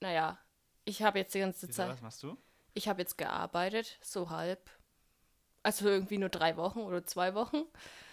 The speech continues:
Speaker 1: Ähm, immer so sechs Stunden. Und jetzt fahr ich <laughs> nächste Woche nochmal nach Warnemünde. Ähm, und dann irgendwie vier Tage drauf will ich nochmal mit meinem Freund allein nach Italien fahren.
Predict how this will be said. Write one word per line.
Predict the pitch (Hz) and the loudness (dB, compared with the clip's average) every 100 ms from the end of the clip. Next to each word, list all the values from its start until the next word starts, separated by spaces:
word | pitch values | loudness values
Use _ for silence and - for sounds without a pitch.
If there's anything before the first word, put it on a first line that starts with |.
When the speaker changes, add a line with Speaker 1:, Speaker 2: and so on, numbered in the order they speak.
| - - - | -20 -12 -2
Speaker 1:
Ähm, | 214 208 196 190 - | 0 2 -2 -4 -2
immer | 196 190 | 0 0
so | - 180 | 0 0
sechs | 180 - - | -2 -2 -4
Stunden. | - 196 226 - 330 330 320 - | -6 -6 -6 -6 -4 -4 -4 -2
Und | 240 226 | -2 0
jetzt | 202 202 - - - | 0 0 -2 -10 -8
fahr | - 214 190 | 2 4 4
ich | 196 | 4
<laughs> | 233 | 4
nächste | 277 - - 233 202 | 4 4 4 6 6
Woche | 208 220 | 4 0
nochmal | 202 208 214 185 | 0 2 2 2
nach | 180 185 | 2 0
Warnemünde. | 175 175 175 185 220 247 285 359 - - - - - - - - | 0 0 0 0 2 4 4 4 -4 -20 -20 -20 -20 -20 -20 -2
Ähm, | - 196 180 175 170 196 - _ _ _ _ - | 2 4 2 0 -4 -8 -12 _ _ _ _ 0
und | 240 233 | 2 6
dann | 180 175 190 196 - _ _ _ _ _ | 6 6 4 0 -4 _ _ _ _ _
irgendwie | - 208 202 208 | 4 6 4 0
vier | - 208 | 2 2
Tage | 202 202 185 214 | 4 4 4 2
drauf | - 185 208 240 - - - | 6 8 8 6 0 -10 -2
will | 214 214 | 6 6
ich | 220 214 | 6 6
nochmal | 214 220 | 6 8
mit | 226 208 | 6 6
meinem | 185 190 | 2 2
Freund | - 196 185 | 0 0 2
allein | 185 180 180 196 214 | 2 4 2 2 0
nach | 180 | 0
Italien | 190 - 190 175 185 220 220 | -2 -2 0 2 2 0 0
fahren. | - 226 240 | 0 0 0